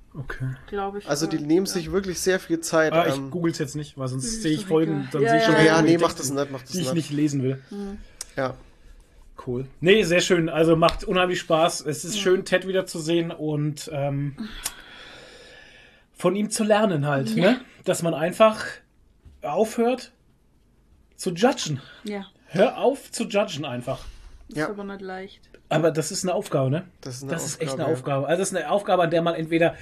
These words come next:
Speaker 1: entweder wächst man ins Unermessliche oder man zerbricht daran. Keine
Speaker 2: <laughs>
Speaker 1: Ahnung.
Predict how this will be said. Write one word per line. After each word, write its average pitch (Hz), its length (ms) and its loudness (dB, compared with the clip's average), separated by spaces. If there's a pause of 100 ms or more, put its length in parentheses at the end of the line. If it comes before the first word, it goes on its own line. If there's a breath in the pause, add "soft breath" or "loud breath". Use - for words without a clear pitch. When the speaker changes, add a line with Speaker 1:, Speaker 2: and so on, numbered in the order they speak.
(240 loud breath)
Speaker 1:
entweder 147 480 2
wächst - 360 -4
man 143 140 -2
ins 143 160 -4
Unermessliche 147 1080 -2
oder 139 160 0
man 127 160 -4
zerbricht - 560 -8
daran. 113 320 -8
Keine 147 300 4
Speaker 2:
<laughs> - 0 -
Speaker 1:
Ahnung. 110 200 -4